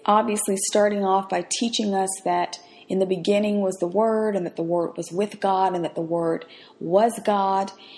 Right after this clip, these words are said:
and that everything that was made was made by God, or you could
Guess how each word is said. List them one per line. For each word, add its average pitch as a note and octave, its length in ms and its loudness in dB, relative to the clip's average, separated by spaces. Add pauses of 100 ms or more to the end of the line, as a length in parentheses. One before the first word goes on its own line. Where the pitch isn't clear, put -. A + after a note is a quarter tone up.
(120)
and F3+ 100 2
that - 260 2
everything A#3 580 2
that - 200 0
was E3+ 160 -2
made G3 560 2
was F#3+ 160 -2
made F#3 600 2 (520)
by G3 180 6
God, A#3 460 2 (540)
or B3 240 6
you G3+ 160 2
could F#3+ 160 -2